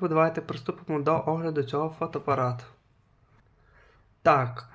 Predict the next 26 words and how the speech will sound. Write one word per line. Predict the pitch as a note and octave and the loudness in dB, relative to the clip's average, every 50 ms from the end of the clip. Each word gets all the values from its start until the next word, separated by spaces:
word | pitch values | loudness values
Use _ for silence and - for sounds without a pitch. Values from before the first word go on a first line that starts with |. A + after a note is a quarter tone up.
| - - _ _ - | -20 -20 _ _ 0
давайте | D3 D#3 F#3 G3 G3 | 2 2 2 2 0
з | - - | -2 -2
вами | G3 G3+ G3 G3 F#3+ F#3 | -2 0 0 0 0 -2
сьогодні | - G3 F#3+ F#3 F#3+ F#3 | -2 -2 0 0 0 0
поговоримо | - F3+ F3 F3 F#3+ F#3 F3+ F3 E3+ | -2 -4 -2 0 0 0 0 0 -2
про | F3 - | -4 -6
цей | E3+ F3+ F3+ | -4 -4 -4
фотоапаратик. | F3+ - - - D#3+ D#3 - F3+ F#3 G#3+ A#3 A#3 - D#3 C#3+ C3+ A#2+ - - - - - - - - - | -4 -6 -8 -8 -6 -2 0 4 6 6 6 6 4 4 4 2 0 -6 -14 -16 -16 -16 -16 -16 -18 -8
Цей | - - G3 A3 | 2 4 4 6
фотоапарат | G#3+ A#3+ A#3 - - - G3 F#3+ F#3+ G3+ G#3+ G#3 G#3 F#3 - - - | 6 4 2 0 -2 -4 -2 0 2 2 2 2 0 -6 -10 -8 -4
Nikon | E3 D#3 D#3 D3+ D3+ - - - F3 F3+ F3+ E3 D#3 | -2 -2 -2 -2 -4 -4 0 2 2 2 2 0 0
D | D3 D#3 D#3+ D#3+ D3+ - - | 0 2 2 2 0 -2 -4
п'ять | D3+ C#3+ - | -6 -4 -4
тисяч | D3+ D3 D3 D3 C3+ | -4 -4 -4 -6 -6
сто | - - - G#3 A3 | -6 2 6 6 6
я | A3 F#3 F3 F3+ F#3 F#3+ | 6 6 6 4 4 4
брав | E3+ D#3+ E3 E3+ F3+ F#3+ F#3 E3+ E3+ | 4 2 2 4 6 6 4 4 0
на | E3 D#3+ D#3+ D#3+ D#3 D3+ D3 - - | 0 2 4 4 4 2 0 -2 -4
розетки | - C#3+ C#3+ C3+ C3+ D3 D#3+ F#3 F#3 - - - - F3+ D#3 | -2 -2 -2 0 0 2 2 0 0 -2 -6 -4 -2 -2 -2
за | C#3 C3 - D3 D3+ D#3+ E3+ - - - - - - - - | -2 -2 2 2 2 2 2 -2 -8 -16 -18 -18 -20 -20 -16
сімнадцять | - - - D3 D3 C#3+ D3+ D#3 D3+ D3+ - - - - | -8 -2 0 2 2 4 4 2 2 0 -4 -10 -8 -6
тисяч | D#3 D#3 D#3 - D3 C#3 C3+ | -6 -6 -4 -4 -2 -2 0
гривень | C3+ B2+ A#2+ C#3+ E3 F#3+ G#3+ A3+ A3+ A3+ A3 G#3+ G#3+ - - - - - - - _ | 0 0 2 2 2 4 4 2 2 2 0 -2 -6 -12 -18 -20 -20 -20 -20 -14 _
у | - - F3 F#3 G3 G3+ G3+ G3+ G3 F#3 F#3+ - | 4 6 8 8 10 10 10 10 8 6 4 0
комплектації | - F#3 E3+ E3 - E3 D#3+ D#3+ - - E3 D#3+ E3 D#3+ D#3+ - D#3 D#3 | -2 -2 -2 0 0 -2 -2 -2 -2 2 4 4 4 2 0 -4 -6 -4
повній. | - - C#3+ C#3 C3 C3+ B2+ B2 A#2+ A#2+ A#2+ | 0 2 2 2 4 2 2 2 0 -2 -4